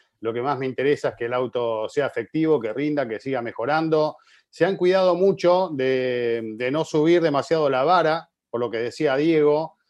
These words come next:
por esto que han trabajado de adaptar el motor, eh, Mercedes y, y, digamos, los tokens que tuvieron que utilizar que le permitieron hacer este trabajo, y tampoco se han animado a decir, "Bueno, vamos con",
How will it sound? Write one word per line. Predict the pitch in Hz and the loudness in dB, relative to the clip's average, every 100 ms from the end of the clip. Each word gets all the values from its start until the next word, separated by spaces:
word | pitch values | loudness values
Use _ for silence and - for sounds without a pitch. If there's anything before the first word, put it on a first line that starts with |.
| _ | _
por | - 135 | -4 -2
esto | - 131 | -2 -6
que | 135 | -4
han | 143 | -2
trabajado | 131 123 117 - 147 143 | -2 -2 -2 0 2 2
de | 123 | 0
adaptar | 117 113 - 190 196 | -2 -4 -2 2 2
el | 147 | 2
motor, | 127 120 135 135 131 _ _ _ | -2 -6 -4 -4 -6 _ _ _
eh, | 117 120 | -6 -6
Mercedes | 113 120 117 151 160 151 143 | -4 -6 -2 2 4 2 0
y, | - 117 131 | -8 -10 -8
y, | 120 117 113 107 113 | -8 -6 -6 -8 -10
digamos, | 110 127 135 | -6 -4 -4
los | 117 | -4
tokens | - 143 139 113 | -4 -4 -6 -10
que | 120 | -10
tuvieron | 120 135 135 | -6 -6 -6
que | |
utilizar | 123 117 110 143 143 139 _ _ | -6 -8 -4 -2 -2 -4 _ _
que | - | -8
le | 120 | -6
permitieron | 117 117 117 147 147 | -6 -6 -4 -4 -4
hacer | 127 147 | -4 -4
este | 127 120 | -6 -6
trabajo, | 127 139 151 - 151 151 156 | -2 0 -2 0 -2 -2 -6
y | 127 123 120 | -8 -8 -8
tampoco | - 131 127 160 165 | -6 -4 -4 -4 -4
se | 175 | -4
han | |
animado | 170 156 156 170 | -4 -2 -2 0
a | 151 | 0
decir, | 131 165 | -2 -2
"Bueno, | 143 147 131 117 | -2 -2 -2 -4
vamos | 123 156 170 - _ | -2 -2 -4 -8 _
con", | 147 151 175 | -2 -2 -2